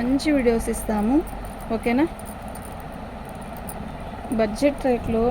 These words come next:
మంచి వీడియోస్ పెడతానండి. అది పర్పుల్ కదండి, ఇది వచ్చేసరికి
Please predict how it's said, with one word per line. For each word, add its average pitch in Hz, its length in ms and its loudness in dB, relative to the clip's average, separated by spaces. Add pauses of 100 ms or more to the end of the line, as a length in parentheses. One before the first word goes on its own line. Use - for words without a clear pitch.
మంచి 240 340 0 (120)
వీడియోస్ 220 380 0
పెడతానండి. 196 600 0 (3000)
అది 233 100 2 (100)
పర్పుల్ 262 360 6
కదండి, 247 380 8 (460)
ఇది 247 120 10
వచ్చేసరికి 277 540 8